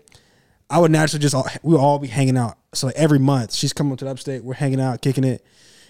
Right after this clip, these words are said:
and then one of my mentors, it's crazy, like, still, like, my, one of my spiritual fathers to this day.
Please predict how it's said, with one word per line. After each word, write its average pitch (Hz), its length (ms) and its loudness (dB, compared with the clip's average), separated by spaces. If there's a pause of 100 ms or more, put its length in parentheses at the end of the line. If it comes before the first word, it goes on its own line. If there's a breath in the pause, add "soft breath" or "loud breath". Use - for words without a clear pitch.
and 131 160 -2
then 143 460 2 (720)
one 190 180 0
of 226 80 4
my 165 60 4
mentors, 147 640 2 (300)
it's - 100 -8
crazy, 160 420 2
like, 120 320 0 (160)
still, 151 500 2 (140)
like, 127 200 -4
my, 131 240 0 (260)
one 139 120 0
of - 20 -
my 131 80 4
spiritual 127 280 0
fathers 123 280 -2
to 139 100 0
this 123 140 -2
day. 113 200 -4